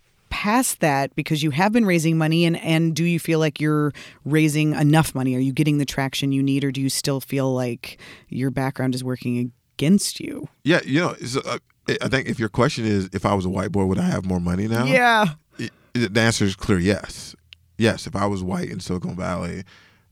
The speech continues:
Speaker 2: um, with the same person I am today, if I was just a different color,
Speaker 1: Mm-hmm.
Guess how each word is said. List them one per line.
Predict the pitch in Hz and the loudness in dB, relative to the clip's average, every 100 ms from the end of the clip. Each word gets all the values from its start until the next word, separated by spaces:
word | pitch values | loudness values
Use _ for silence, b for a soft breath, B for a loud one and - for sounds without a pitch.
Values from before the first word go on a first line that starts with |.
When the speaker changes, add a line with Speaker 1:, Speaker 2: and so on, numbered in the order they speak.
| _ | _
Speaker 2:
um, | 90 85 76 80 - _ _ _ _ _ _ _ _ - | -4 -4 -6 -14 -18 _ _ _ _ _ _ _ _ -4
with | 107 | -4
the | 98 | -2
same | 92 - 104 101 | -6 -2 -2 -2
person | - 98 - 92 | -4 -6 -6 -8
I | 92 | -8
am | 90 202 | -8 -10
today, | 92 92 104 | -10 -8 -6
if | 104 - | -6 -8
I | 90 | -8
was | 87 | -8
just | 85 | -8
a | 90 | -8
different | 170 - - | -8 -10 -12
color, | - 82 110 | -10 -6 -2
Speaker 1:
Mm-hmm. | 165 143 143 | 0 0 0